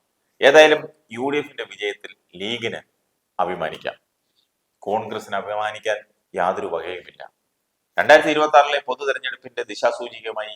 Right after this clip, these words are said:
ഇതിനെ കണക്കൂട്ടാനും സാധിക്കില്ല. കോൺഗ്രസ്സുകാരുടെ തമ്മിലടിയെ വിശ്വസിച്ച് ഒരു സാധാരണക്കാരനും വോട്ട് ചെയ്യാൻ പറ്റാത്ത അവസ്ഥയായി.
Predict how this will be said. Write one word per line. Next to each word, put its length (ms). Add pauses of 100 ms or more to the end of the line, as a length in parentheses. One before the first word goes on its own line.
ഇതിനെ 260
കണക്കൂട്ടാനും 520
സാധിക്കില്ല. 480 (920)
കോൺഗ്രസ്സുകാരുടെ 640
തമ്മിലടിയെ 440 (100)
വിശ്വസിച്ച് 440 (340)
ഒരു 80
സാധാരണക്കാരനും 1080 (240)
വോട്ട് 220
ചെയ്യാൻ 300
പറ്റാത്ത 340
അവസ്ഥയായി. 420